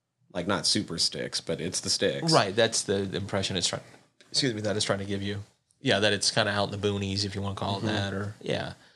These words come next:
Speaker 2: It's out in the
Speaker 1: Probably
Speaker 2: woods.
Speaker 1: the outskirts of a town, probably a little bit bigger than the one that I grew up in, but
Speaker 2: Yeah.
Speaker 1: probably not much.
Speaker 2: Yeah, 'cause on, on her drive from the city to that town or whatever, the place she was staying at,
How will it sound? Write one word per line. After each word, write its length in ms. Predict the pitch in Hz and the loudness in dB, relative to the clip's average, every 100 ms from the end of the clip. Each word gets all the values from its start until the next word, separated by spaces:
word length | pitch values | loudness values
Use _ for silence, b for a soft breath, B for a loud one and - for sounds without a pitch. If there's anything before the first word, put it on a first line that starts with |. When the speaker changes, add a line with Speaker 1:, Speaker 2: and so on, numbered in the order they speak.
| b _ | b _
Speaker 2:
It's 100 | 107 | 0
out 160 | 101 | 2
in 60 | 80 | 2
the 60 | |
Speaker 1:
Probably 320 | 95 101 107 107 | 2 6 6 6
Speaker 2:
woods. 100 | 101 | 6
Speaker 1:
the 40 | |
outskirts 640 | 98 110 - 131 117 113 - | 6 4 2 2 2 4 0
of 500 | 95 101 104 101 87 | 2 4 4 4 0
a 100 | 87 | -2
town, 640 | 104 98 101 101 101 95 - _ _ _ _ | 0 2 2 2 2 0 -4 _ _ _ _
probably 220 | 120 151 | -2 2
a 60 | 113 | 2
little 320 | 107 110 120 | 2 2 2
bit 140 | 123 | 0
bigger 240 | 120 117 117 | 0 0 2
than 160 | 113 | 0
the 40 | 117 | 2
one 200 | 113 110 | 2 4
that 80 | 110 | 4
I 140 | 107 | 4
grew 220 | 117 113 | 2 4
up 160 | 113 110 | 4 2
in, 200 | 120 123 | 2 4
but 80 | 104 | 2
Speaker 2:
Yeah. 40 | |
Speaker 1:
probably 260 | - 104 107 | 4 4 4
not 220 | 107 107 | 2 2
much. 360 | 98 107 110 - - | 0 0 0 -6 -2
Speaker 2:
Yeah, 100 | 165 | -2
'cause 400 | 165 147 - - - - - | 2 2 2 0 -4 -14 -2
on, 260 | 131 143 135 - | 0 0 -2 -6
on 140 | 123 123 | -2 2
her 140 | 131 | 2
drive 720 | 113 113 120 143 131 110 101 | 2 2 4 4 4 4 0
from 220 | - 110 | -2 -4
the 80 | 104 | 2
city 480 | - 123 104 101 113 - _ _ _ _ _ _ - | 2 2 0 -2 -6 -12 _ _ _ _ _ _ -4
to 220 | - 135 | 0 4
that 220 | 113 87 | 4 2
town 460 | - 87 95 98 98 | -2 -6 -6 -8 -10
or 200 | 98 98 | -10 -6
whatever, 460 | 107 101 98 101 98 | -4 -4 -4 -8 -6
the 140 | 107 | -4
place 300 | 92 - 110 | -4 -2 -2
she 120 | - 98 | 0 -2
was 120 | 95 | -2
staying 280 | - 110 104 | -2 -4 -6
at, 240 | 101 98 | -8 -10